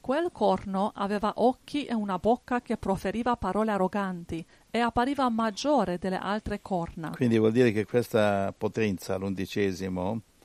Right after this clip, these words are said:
Speaker 2: ehm, aveva occhi nella visione e una bocca che proferiva parole arroganti. Un po' come il nazismo che è stato,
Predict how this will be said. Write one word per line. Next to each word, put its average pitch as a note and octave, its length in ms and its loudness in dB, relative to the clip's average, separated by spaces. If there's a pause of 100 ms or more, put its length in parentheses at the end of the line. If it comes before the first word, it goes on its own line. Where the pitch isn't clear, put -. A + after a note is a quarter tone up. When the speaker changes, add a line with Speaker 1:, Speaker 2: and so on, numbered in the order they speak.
(440)
Speaker 2:
ehm, F#2 760 -6
aveva G#2 420 0
occhi G#2+ 420 0
nella F2+ 240 -4
visione F2 560 -6
e - 80 -10
una G2 240 -2
bocca F#2+ 400 -4
che F#2 140 -10
proferiva F#2+ 520 -10
parole G2 280 -8
arroganti. G2 580 -4 (420)
Un A2+ 120 -12
po' A#2 140 2
come A2+ 420 2 (240)
il - 80 -8
nazismo A2+ 580 -2
che F#2+ 140 -4
è F#2 40 -2
stato, F#2 520 -4